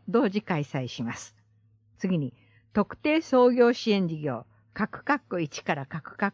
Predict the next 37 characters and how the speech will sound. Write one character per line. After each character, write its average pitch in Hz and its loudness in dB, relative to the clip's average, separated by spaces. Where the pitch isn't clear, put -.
弧 151 -10
四。 135 -4
特 - 0
定 254 6
の 240 8
支 262 2
援 165 4
を 156 -4
受 143 -6
け 165 2
る 147 -2
と、 139 -6
株 208 2
式 233 2
会 214 2
社 151 -4
設 165 -2
立 175 -2
の 175 2
登 220 2
録 233 -2
免 208 4
許 202 0
税 147 -2
が 170 0
半 156 -2
減。 131 -6
日 180 2
本 196 4
政 214 0
策 226 -2
金 233 4
融 247 4
公 214 0
庫 143 -2
で 156 0
の 139 -4